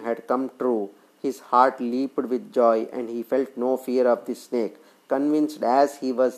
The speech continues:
that he had received God's command. Crying out, "Glory to Raghuveer!" Shudiram took the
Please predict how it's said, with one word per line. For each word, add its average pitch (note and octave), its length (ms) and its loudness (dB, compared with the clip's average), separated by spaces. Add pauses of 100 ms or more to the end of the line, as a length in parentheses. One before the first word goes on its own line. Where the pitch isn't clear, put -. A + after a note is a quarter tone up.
that A#2 240 -2
he B2+ 120 -4
had A2 280 -2
received A2 460 -8
God's A#2 400 0
command. G2+ 400 -4 (720)
Crying C3+ 300 0 (120)
out, A2+ 180 2 (160)
"Glory C#3+ 340 4 (140)
to B2+ 80 -2 (100)
Raghuveer!" B2 540 0 (460)
Shudiram B2 520 2 (120)
took A#2+ 120 -6 (120)
the B2 80 2